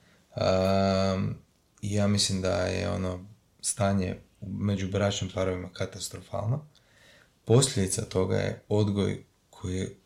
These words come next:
isto loš. Tu ima, da ne pričamo, nema tu bo-, jako malo ima božjeg odgoja, odgajanje božje djece, pobožne djece. Tu je najviše o nekoj, znaš, ono,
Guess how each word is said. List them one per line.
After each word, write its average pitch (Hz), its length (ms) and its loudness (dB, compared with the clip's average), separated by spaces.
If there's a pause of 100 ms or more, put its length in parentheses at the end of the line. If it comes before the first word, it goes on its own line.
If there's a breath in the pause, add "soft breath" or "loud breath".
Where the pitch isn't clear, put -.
(160)
isto 107 340 0
loš. 131 440 0 (1120)
Tu 110 120 0
ima, 92 220 0
da 95 280 -2
ne 92 180 -2
pričamo, 92 380 -2
nema 95 280 -2
tu 95 200 -2
bo-, 98 280 -2 (460)
jako 113 420 2
malo 98 240 2
ima 92 200 -2
božjeg 92 440 -2
odgoja, 92 500 -8 (360 loud breath)
odgajanje 92 540 -4
božje 98 420 -2
djece, 95 420 -6 (480 soft breath)
pobožne 92 500 0
djece. 95 460 -6 (360 loud breath)
Tu 92 140 -2
je 90 80 0
najviše 92 480 -2
o 92 40 -4
nekoj, 95 360 -6
znaš, 95 260 -8
ono, 95 280 -8